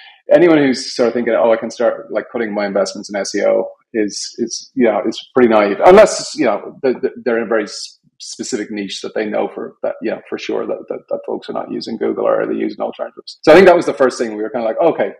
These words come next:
so, you know, Google is still the number one show in town." I think what was really interesting though was that, like,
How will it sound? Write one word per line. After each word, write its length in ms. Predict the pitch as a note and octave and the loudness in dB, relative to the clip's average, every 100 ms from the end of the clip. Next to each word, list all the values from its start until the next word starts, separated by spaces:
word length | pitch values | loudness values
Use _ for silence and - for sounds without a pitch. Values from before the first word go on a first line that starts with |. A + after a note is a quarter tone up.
| _ | _
so, 460 | - A#2 A2 - - - | -4 -2 -2 -8 -20 -10
you 100 | A2+ | -10
know, 80 | G#2 | -4
Google 240 | C#3 C3 | -2 0
is 80 | A2+ | -2
still 140 | C3+ | -2
the 80 | A2 | -2
number 180 | A2+ G#2 | -2 -2
one 140 | G#2+ | -4
show 220 | G#2 A2+ A2 | -2 -4 -4
in 80 | |
town." 240 | A2 A2 G2+ _ | -6 -6 -8 _
I 80 | - | 2
think 180 | G3+ F#3 | 4 8
what 160 | F3+ D3+ | 6 4
was 180 | C3 | -6
really 240 | C3+ D#3+ D3+ | -2 0 0
interesting 300 | B2+ A#2+ B2 | -2 -8 -2
though 220 | A#2 A2 | 0 0
was 180 | A2 G#2+ | -2 -2
that, 180 | A2+ G#2+ | -4 -4
like, 140 | G#2+ | -10